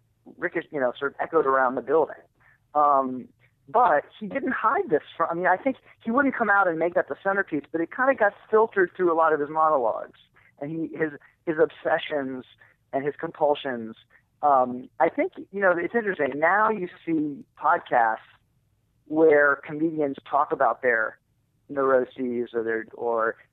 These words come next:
they talk about, they're, they're more like, willing to talk about their dark and light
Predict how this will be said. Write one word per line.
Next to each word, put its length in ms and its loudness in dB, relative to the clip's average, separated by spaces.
they 100 -6
talk 280 -2
about, 420 0
they're, 120 -4
they're 140 4
more 280 0
like, 240 2
willing 380 2
to 80 -12
talk 280 -2
about 220 0
their 120 -4
dark 380 0
and 200 -8
light 180 -4